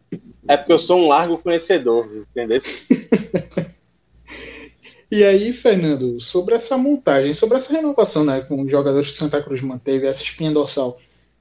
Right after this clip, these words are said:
Speaker 2: algum desses aí não te agradou? Teve algum que saiu que tu gostaria de ter mantido? Como é que tá a tua percepção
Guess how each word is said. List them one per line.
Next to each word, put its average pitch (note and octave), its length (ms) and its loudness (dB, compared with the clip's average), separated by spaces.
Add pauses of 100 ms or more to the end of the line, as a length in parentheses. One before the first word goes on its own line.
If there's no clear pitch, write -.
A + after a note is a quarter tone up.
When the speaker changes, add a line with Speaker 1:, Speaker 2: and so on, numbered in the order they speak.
(200)
Speaker 2:
algum G#3+ 260 2
desses A3 260 2
aí D3+ 480 4 (480)
não G#3 240 2
te G#3 120 2
agradou? D#3 1000 8
Teve D3+ 200 4
algum D3+ 220 2
que - 80 2
saiu C3+ 260 0
que - 80 -10
tu D3 100 -2
gostaria D3 440 2
de D3 80 -12
ter D3 180 2
mantido? D#3 880 2 (400)
Como E3 200 0
é F#3+ 80 6
que G3 600 2
tá F#3 100 4
a F3+ 40 -2
tua G3 180 2
percepção F#3+ 840 0